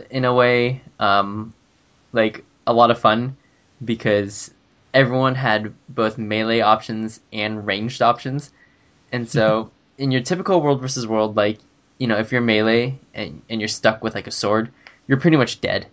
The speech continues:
Speaker 1: because you can't go in against, like, fifty archers, right?
Speaker 2: <laughs>
Speaker 1: But everyone had ranged options now. And so literally, like, it always reminds me of Lord of the Rings, where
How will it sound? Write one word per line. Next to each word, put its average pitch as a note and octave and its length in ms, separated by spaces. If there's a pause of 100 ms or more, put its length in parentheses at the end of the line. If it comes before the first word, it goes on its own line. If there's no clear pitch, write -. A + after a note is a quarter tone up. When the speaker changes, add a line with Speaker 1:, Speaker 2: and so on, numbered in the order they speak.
Speaker 1:
because A2 240
you A2 60
can't A#2 280
go G#2 180
in G2+ 320
against, G#2+ 320
like, F2 160
fifty - 320
archers, - 360
right? - 220 (320)
Speaker 2:
<laughs> F3+ 160 (160)
Speaker 1:
But G#2 300 (280)
everyone C3+ 600
had A2 420 (320)
ranged B2 380
options A2 320
now. G#2+ 240
And C#3 160
so B2+ 340 (400)
literally, D#3 560
like, A#2+ 280 (680)
it C#3+ 220
always C#3+ 380
reminds B2+ 420
me B2 160
of A#2 280
Lord A#2 180
of A2+ 80
the A2+ 100
Rings, A2 540
where A2 460